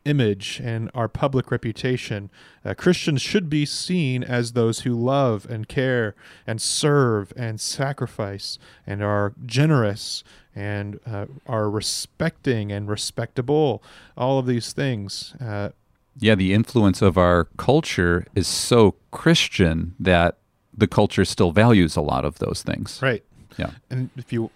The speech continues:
Speaker 1: want more in-, interesting thoughts on that, go
Speaker 2: Yeah.
Speaker 1: find Tom Holland. <laughs>
Speaker 2: Absolutely, to
Speaker 1: Uh,
Speaker 2: his book Dominion.
Speaker 1: his
Speaker 2: Yep.
Speaker 1: book Dominion, arguing that in so many ways, even secularism in the Western world is deeply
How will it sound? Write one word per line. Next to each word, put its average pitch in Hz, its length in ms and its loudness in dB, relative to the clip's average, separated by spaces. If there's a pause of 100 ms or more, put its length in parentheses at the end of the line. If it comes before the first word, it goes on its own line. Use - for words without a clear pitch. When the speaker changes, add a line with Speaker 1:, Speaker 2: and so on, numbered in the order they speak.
Speaker 1:
want 120 280 -2
more 120 240 0
in-, 123 220 -6 (140)
interesting 127 480 -4
thoughts 120 360 -2
on 113 140 -2
that, 123 260 -2
go 117 100 0
Speaker 2:
Yeah. 120 60 2
Speaker 1:
find 117 400 -4
Tom 123 240 -2
Holland. 117 560 -4 (120)
<laughs> 165 120 -4
Speaker 2:
Absolutely, 95 520 2
to 117 180 2
Speaker 1:
Uh, 110 40 6
Speaker 2:
his 90 140 4
book 87 240 2
Dominion. 87 400 4
Speaker 1:
his 120 180 -6
Speaker 2:
Yep. 85 80 0
Speaker 1:
book 127 180 -2
Dominion, 120 640 -2
arguing 117 400 -2
that 107 200 -4 (120)
in 117 180 -6
so 147 220 0
many 135 160 2
ways, 120 420 2
even 131 260 -6
secularism 120 1040 0
in 110 80 -6
the 113 60 -4
Western 113 420 -4
world 107 320 0
is 107 320 -6 (640)
deeply 131 680 -2